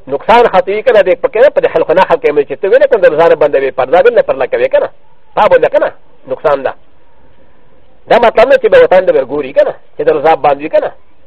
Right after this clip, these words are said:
خدا سے کنه په دې ګناه شه د کېر خلقات دخل لا پشه.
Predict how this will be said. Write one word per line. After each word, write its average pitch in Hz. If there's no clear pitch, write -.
خدا 165
سے 185
کنه 180
په 170
دې 180
ګناه 170
شه 156
د 139
کېر 165
خلقات 151
دخل 117
لا 120
پشه. 120